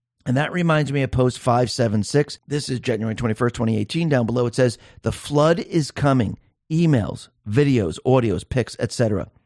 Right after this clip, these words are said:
F B I accidentally deletes texts. No such agency accidentally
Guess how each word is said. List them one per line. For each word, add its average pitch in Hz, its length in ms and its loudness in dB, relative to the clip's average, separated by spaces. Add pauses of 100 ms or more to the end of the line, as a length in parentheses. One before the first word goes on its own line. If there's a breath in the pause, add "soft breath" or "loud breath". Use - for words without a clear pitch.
(300)
F 131 160 -2
B 139 100 0
I 135 260 0
accidentally 127 600 -2
deletes 123 440 -4
texts. - 460 -6 (460)
No 127 240 2
such 143 300 -2
agency 139 560 -4
accidentally 127 840 -2